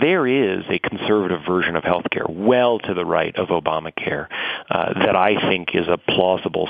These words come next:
system that would work better than the current system we have. Um, absolutely. This bill they're passing is in no way that plausible conservative system. Um, and so this, it's sort of the intersection between the little lies and the big lie.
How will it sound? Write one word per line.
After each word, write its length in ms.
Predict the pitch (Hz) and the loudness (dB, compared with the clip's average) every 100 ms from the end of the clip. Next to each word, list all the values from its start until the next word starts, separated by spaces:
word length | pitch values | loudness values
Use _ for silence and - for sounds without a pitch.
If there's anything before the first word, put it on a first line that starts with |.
| - | 0
system 300 | 95 - 82 | 0 0 -4
that 120 | 80 - | -4 -2
would 140 | 90 | 0
work 260 | 87 85 - | 2 0 2
better 300 | 82 78 78 | 0 0 -2
than 160 | 76 | -4
the 80 | 76 | -4
current 340 | - 78 73 - | -2 -2 -2 -4
system 300 | 80 - 76 | -4 -2 -4
we 140 | 69 73 | -2 -2
have. 380 | 76 69 - - - - - - - | -2 -2 -4 -6 -6 -2 -2 -2 -2
Um, 160 | 85 - | -2 -2
absolutely. 720 | 107 104 - 78 85 85 82 - - | -2 -2 -2 2 2 2 -4 -8 -2
This 180 | 131 170 | -2 0
bill 180 | - 151 196 | 0 2 2
they're 120 | 170 | 2
passing 540 | - - - 117 104 | 2 2 2 0 -2
is 140 | - 120 | 0 2
in 200 | 123 110 | 2 2
no 180 | 120 123 | 2 4
way 260 | 107 107 | 4 4
that 240 | 92 98 - - | 2 2 0 -4
plausible 560 | - 98 98 95 85 87 | 0 2 2 -2 -4 -4
conservative 560 | - 87 95 78 - - | -6 -4 -4 -2 -4 -4
system. 300 | - - - - - - - - - - | -6 -6 -8 -14 -12 -8 -6 -6 -4 0
Um, 300 | 90 85 - | 2 0 0
and 220 | 104 95 - | -2 0 0
so 120 | 98 | 2
this, 140 | 107 - | 2 2
it's 320 | - - - | 0 -2 2
sort 180 | 120 104 | 4 4
of 60 | |
the 140 | 87 90 | 2 0
intersection 560 | 90 - 80 - 85 | 0 0 0 -2 -4
between 320 | 78 - 87 | -4 -2 -2
the 60 | 78 | 0
little 240 | 80 80 | 0 2
lies 300 | 80 76 71 73 | 4 4 2 -2
and 120 | 73 | -4
the 40 | |
big 200 | 71 - | -4 -2
lie. 240 | 82 - | -2 -2